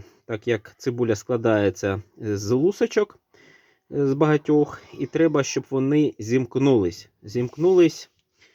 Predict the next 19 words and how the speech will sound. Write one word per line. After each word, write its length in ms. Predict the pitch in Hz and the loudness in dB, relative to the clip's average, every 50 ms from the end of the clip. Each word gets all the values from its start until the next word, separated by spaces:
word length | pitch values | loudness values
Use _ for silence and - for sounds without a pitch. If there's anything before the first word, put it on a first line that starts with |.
| _ _ _ _ _ - | _ _ _ _ _ -16
от 80 | 120 | -4
дивіться, 420 | 127 131 127 123 117 - - 104 98 98 98 - - - 101 98 | -2 2 2 2 2 2 -2 -4 -4 -4 -4 -8 -12 -16 -12 -4
от, 240 | 117 113 110 - - _ - - - - - - - - - - - - - - - - - - - - | -4 -4 -4 -4 -12 _ -20 -20 -20 -20 -20 -20 -20 -20 -20 -18 -16 -14 -12 -12 -12 -14 -14 -14 -14 -12
не 60 | 117 | -8
знаю, 360 | 107 113 120 120 107 90 90 | -4 -2 0 0 2 0 -2
тут, 200 | - - 113 - - - - - - - - - - - - - - - - - | -4 -8 -10 -12 -12 -20 -20 -20 -20 -20 -20 -20 -20 -20 -20 -20 -20 -18 -16 -12
можливо, 420 | 117 113 113 120 139 143 139 135 120 | -8 -6 -2 2 2 4 4 2 0
тут 240 | - 135 135 - - | 0 -4 -6 -4 -4
навіть 360 | 127 127 123 123 117 113 - | -2 0 2 2 0 0 -4
ще 220 | - - - 123 | -8 -4 -2 -2
не 200 | 120 120 123 117 | 0 2 0 0
зімкнулись. 880 | 117 127 123 117 - - - 127 123 117 104 95 92 - - - - _ _ _ - _ _ _ _ _ _ - - - - | 0 0 -2 -2 -4 -4 0 2 2 2 2 0 -4 -6 -12 -20 -20 _ _ _ -20 _ _ _ _ _ _ -20 -20 -18 -18
Отут 280 | 107 107 120 123 - | -8 -4 -4 -4 -4
таке 340 | - 117 - - 123 117 104 | -4 -4 0 2 4 4 4
грубе. 440 | 98 107 110 131 127 110 98 87 92 - - - - - - - - - _ _ - - _ _ _ _ _ - - - - - - - _ _ - - - - - - - - - - _ - _ _ - | 2 2 2 0 2 2 0 -2 -2 -4 -16 -20 -20 -20 -20 -20 -20 -20 _ _ -20 -20 _ _ _ _ _ -20 -20 -20 -20 -20 -20 -20 _ _ -20 -20 -18 -20 -18 -20 -20 -20 -20 -20 _ -20 _ _ -12
Це 240 | - 107 107 101 - - _ - | -2 0 0 0 0 -4 _ -4
не 140 | 117 113 107 | -4 -4 -4
своєчасно 640 | - - 120 110 101 - - 123 110 - - 110 104 | 0 2 2 2 2 2 -2 -2 -2 -2 -4 -4 -2
вирвали 540 | 104 123 131 123 120 113 110 107 104 98 | 0 0 2 2 2 4 4 2 2 0